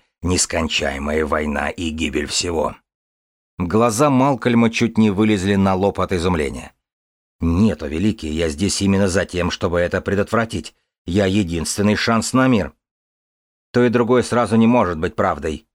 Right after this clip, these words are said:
выдавил Джейсон. «Еще как может», печально возразил дракон. «Пророчество — дело скользкое, опасное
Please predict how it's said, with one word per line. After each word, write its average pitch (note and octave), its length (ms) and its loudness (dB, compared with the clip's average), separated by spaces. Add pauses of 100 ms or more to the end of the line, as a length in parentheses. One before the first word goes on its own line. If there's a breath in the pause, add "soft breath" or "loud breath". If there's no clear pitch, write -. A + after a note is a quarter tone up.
(140)
выдавил F2 480 -2
Джейсон. D#2+ 480 -4 (560)
«Еще D#2 460 -4
как D2 440 -6
может», C#2+ 580 -8 (340)
печально D2+ 460 -6
возразил D2+ 420 -4
дракон. D#2 420 -8 (480)
«Пророчество — F2+ 800 -2
дело D#2 320 -4
скользкое, C#2 800 -6
опасное D2+ 720 -4